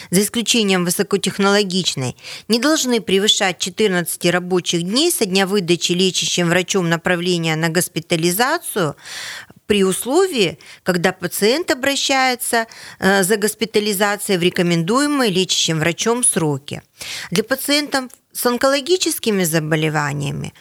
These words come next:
это семь рабочих дней с момента гистологической верификации опухоли или с момента установления предварительного диагноза заболевания.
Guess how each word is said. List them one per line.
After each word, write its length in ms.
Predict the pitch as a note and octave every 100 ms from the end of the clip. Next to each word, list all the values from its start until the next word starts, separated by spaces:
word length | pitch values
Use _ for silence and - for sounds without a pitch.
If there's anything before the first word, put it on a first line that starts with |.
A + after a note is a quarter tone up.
| - -
это 240 | G3+ A#3+
семь 340 | - A3+ F#3+ F3
рабочих 540 | E3+ E3+ E3 - D#3
дней 400 | D#3+ G3+ C4+ E4+ - - -
с 100 | -
момента 460 | G3+ G#3+ A3+ G#3 F#3
гистологической 880 | F#3 - F#3+ G3 F3+ F#3 - - F3
верификации 840 | F3 F3 - F3+ F3+ E3 - E3
опухоли 760 | D#3+ A#3+ C#4 D4 - - E3 D#3 - - -
или 160 | D#4
с 100 | -
момента 420 | G3 F#3 A#3+ A#3+
установления 800 | F3+ - F3 E3 E3 A3 A#3+ G#3
предварительного 840 | F3 E3 E3+ F3+ A#3 B3 G#3 D#3+ D#3
диагноза 600 | D#3 E3 F#3 F3+ D#3+ D#3+
заболевания. 1000 | E3 D#3+ E3 D#3+ D3 C#3 C#3+ C3+ C#3